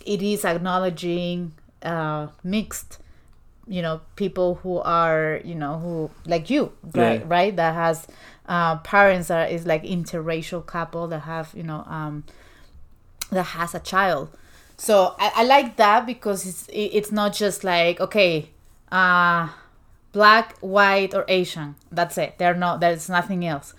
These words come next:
Speaker 1: because that's not true. There is so much more. You know, there are all kinds of, like, imaginable, you know, like,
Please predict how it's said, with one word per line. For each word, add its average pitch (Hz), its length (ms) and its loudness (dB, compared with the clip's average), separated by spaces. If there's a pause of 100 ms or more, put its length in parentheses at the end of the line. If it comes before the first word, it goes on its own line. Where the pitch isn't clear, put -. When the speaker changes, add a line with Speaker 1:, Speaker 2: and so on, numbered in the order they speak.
(380)
Speaker 1:
because 185 160 -2
that's 175 180 2
not 160 200 -8
true. 196 280 0
There 160 140 -2
is 156 100 -6
so 170 260 0
much 160 300 -6
more. 170 320 -2
You 160 200 -6
know, 160 100 -4
there 156 200 0
are 160 80 -8
all 196 300 4
kinds 175 380 -6
of, 151 140 -8
like, 151 400 -6 (400)
imaginable, 170 920 -2
you 180 100 -6
know, 170 100 -6
like, 156 400 -10